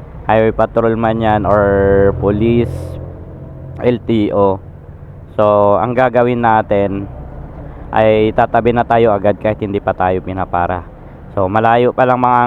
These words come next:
nga idol, ay gagawin natin, magsisignal light na tayo, patabi. Ayan, ba, mag-signal light na lang tayo ng patabi agad pag mayroong checkpoint.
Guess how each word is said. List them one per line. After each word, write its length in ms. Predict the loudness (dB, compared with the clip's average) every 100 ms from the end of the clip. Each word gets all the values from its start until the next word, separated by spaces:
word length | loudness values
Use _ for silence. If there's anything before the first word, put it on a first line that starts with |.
| 2
nga 140 | 2 2 0 2 2
idol, 480 | 2 2 2 2 -4 -8 -2
ay 600 | 2 4 2 2 0 -4 -10 -20 -20 -18 -4
gagawin 400 | 0 2 2 2
natin, 320 | 2 2 0
magsisignal 560 | -2 -2 -4 -4 0 2
light 160 | 2
na 160 | 0 -2
tayo, 480 | 0 2 2 0 -4 -14 -6
patabi. 400 | -2 0 0 -2 -4 -12 -20 -20 -20 -20 -20 -20 -20 -12 -2
Ayan, 400 | 2 2 -2 -8 -6
ba, 320 | -4 -4 -4
mag-signal 480 | -4 -4 -4 -4 -2
light 160 | 0 0
na 160 | 0
lang 80 | 0
tayo 160 | 0 -2
ng 480 | -2 -4 -6 -4 -6
patabi 320 | -4 -4 -2
agad 400 | -2 -2 -2 -4 -14 -20 -20 -10
pag 80 | -6
mayroong 480 | -2 0 0 -2
checkpoint. 640 | -4 -10 -4 -2 0 -2